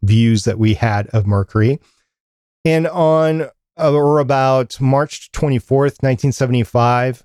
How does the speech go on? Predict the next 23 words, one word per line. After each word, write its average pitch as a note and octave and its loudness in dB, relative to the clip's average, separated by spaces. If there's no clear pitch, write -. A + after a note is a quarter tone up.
Mariner D3 0
ten C3 -2
ran A#2 0
out C3+ 0
of A2 0
fuel A2+ 2
for A#2+ 0
its A2 -2
attitude A2+ -2
control A2 0
system, C3 -2
so B2 -2
they A#2 2
weren't A2 2
able A#2 0
to A2 -2
control G#2+ 0
it A#2 2
anymore, A#2 2
and A2+ 0
it A2 -4
stopped - -4
contacting, A2 -2